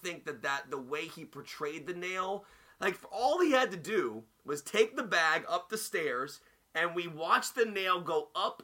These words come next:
with the bag, and that's all we need to do. We don't need to come back down to the nail, zoom into the nail, and, and it's basically telling you what you already know. And to me, that was as if he didn't think the audience was smart enough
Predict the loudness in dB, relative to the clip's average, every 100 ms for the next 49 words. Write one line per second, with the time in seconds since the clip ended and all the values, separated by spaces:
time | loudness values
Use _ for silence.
0 | -2 0 2 0 0 4 4 4 2 -2
1 | -4 -6 -4 -4 -2 -4 -4 0 0 0
2 | -6 -18 -10 2 4 4 2 -4 -6 -2
3 | 0 0 2 4 2 0 0 6 8 8
4 | 6 0 -2 -4 -2 -2 -4 -8 _ _
5 | -16 -10 -2 0 2 2 0 2 2 0
6 | 0 2 2 0 -2 -4 -4 -4 -4 -2
7 | -2 -2 -4 -4 -4 -2 0 0 -2 -4
8 | -4 -6 -10 -4 -2 2 0 4 4 4
9 | 0 4 4 4 0 -4 -2 0 2 4
10 | 4 0 -2 0 0 0 -6 -6 -6 -10
11 | 2 2 2 0 -2 -2 0 2 2 0
12 | -6 -8 -6 2 4 4 2 0 -2